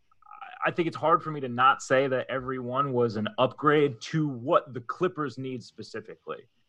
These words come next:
Um, I think that, you know, if you look at just certain aspects of a player, uh, you know, maybe you, you could see it as a, as a step down in certain ways. I mean, Serge, no, n-, Serge nor Zoo is the finisher that Trez was. Uh,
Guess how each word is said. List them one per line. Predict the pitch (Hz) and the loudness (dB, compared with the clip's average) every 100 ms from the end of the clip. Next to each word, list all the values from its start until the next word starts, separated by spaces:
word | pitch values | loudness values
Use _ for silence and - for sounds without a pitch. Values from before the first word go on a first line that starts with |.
| _ | _
Um, | 104 110 110 107 | -2 -2 -4 -4
I | 107 | -4
think | - 120 | -4 -6
that, | 117 110 | -6 -6
you | |
know, | 127 113 | -6 -6
if | 110 | -6
you | 120 | -6
look | 117 127 | -4 -2
at | 123 113 - - _ | 0 -2 -4 -18 _
just | 135 123 | -12 -6
certain | - 160 135 117 | -2 0 -2 -2
aspects | 131 135 156 127 | -2 0 -4 -4
of | 131 | -8
a | |
player, | 123 151 143 139 113 _ _ - | -2 2 2 0 -4 _ _ -2
uh, | 113 113 110 107 104 | 2 4 4 4 2
you | 117 | -4
know, | 110 101 92 | -6 -8 -10
maybe | 110 110 110 110 117 110 107 | -8 -6 -4 -2 -2 -4 -6
you, | 107 110 | -10 -8
you | 117 | -8
could | 117 113 | -8 -8
see | - 120 | -6 -2
it | 117 | -2
as | 110 98 | -4 -8
a, | 104 - | -12 -10
as | 110 | -10
a | |
step | 104 - 120 | -4 -2 -2
down | 120 117 120 | 0 2 0
in | |
certain | 113 120 117 | 0 -6 -4
ways. | 120 113 | -2 -2
I | |
mean, | 107 107 101 - _ | -4 -4 -8 -10 _
Serge, | - - 135 131 120 - | -8 -2 0 0 -4 -4
no, | 120 151 | -2 -2
n-, | 139 143 | -2 -6
Serge | - 185 165 | 4 6 6
nor | 131 147 147 | 2 2 2
Zoo | 113 127 131 | 0 -4 -2
is | 120 | -4
the | 95 | -6
finisher | - 120 120 - 123 | -8 -6 -6 -4 -4
that | 113 | -4
Trez | - 123 120 113 | -4 0 0 0
was. | 113 120 117 110 _ _ _ | 0 2 0 -4 _ _ _
Uh, | 107 107 110 | -4 -4 -4